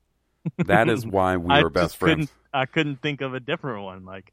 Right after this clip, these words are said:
Speaker 1: I can't think of
Speaker 2: that,
Speaker 1: a better one now. Like, I was
Speaker 2: that's
Speaker 1: gonna
Speaker 2: perfect.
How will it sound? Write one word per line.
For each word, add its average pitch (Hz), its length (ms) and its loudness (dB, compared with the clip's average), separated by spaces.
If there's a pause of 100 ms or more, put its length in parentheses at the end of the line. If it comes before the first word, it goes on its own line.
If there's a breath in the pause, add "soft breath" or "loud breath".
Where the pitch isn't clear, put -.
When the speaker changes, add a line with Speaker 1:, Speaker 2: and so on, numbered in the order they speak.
(120)
Speaker 1:
I 120 160 2
can't 127 280 -2
think 110 160 -2
of 104 80 -2
Speaker 2:
that, 104 40 -6
Speaker 1:
a 95 40 -10
better 104 220 4
one 101 260 0
now. 113 240 2
Like, 95 240 0
I 107 60 4
was 107 120 2
Speaker 2:
that's 139 120 2
Speaker 1:
gonna 95 140 -6 (180)
Speaker 2:
perfect. 147 360 0